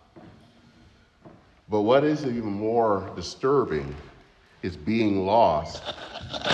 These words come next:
and not knowing it. Now, this is not the first time I have preached from this passage,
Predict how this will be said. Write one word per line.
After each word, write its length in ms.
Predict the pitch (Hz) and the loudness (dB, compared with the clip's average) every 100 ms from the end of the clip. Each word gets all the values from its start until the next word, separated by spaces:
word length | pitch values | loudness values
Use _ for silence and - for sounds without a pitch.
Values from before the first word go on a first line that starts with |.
| - - - | -2 -6 -16
and 120 | 80 | -12
not 420 | 87 90 82 78 | -8 -8 -8 -10
knowing 300 | 78 85 73 | -8 -8 -8
it. 140 | - - - - - - - _ - - - - - - - - - - - - - - - - - - - - - - | -10 -16 -12 -10 -8 -12 -14 _ -20 -16 -14 -16 -20 -20 -20 -20 -18 -18 -18 -20 -20 -20 -20 -20 -20 -20 -20 -20 -20 -2
Now, 160 | - 135 | 2 4
this 240 | 147 151 | 4 0
is 100 | 147 | 0
not 220 | 151 139 | 2 2
the 60 | - | 0
first 320 | - 117 117 | -2 -2 -2
time 240 | 117 110 107 | -2 0 2
I 100 | 98 | 2
have 260 | 98 - - - | 0 -6 -10 -8
preached 400 | 123 120 - - | -6 -6 -10 -10
from 440 | 104 90 90 90 - - - - - | -4 -2 -2 -4 -10 -14 -20 -20 -6
this 200 | 78 107 | 0 0
passage, 760 | - 120 - 92 101 98 - | 0 0 0 0 -6 -8 -8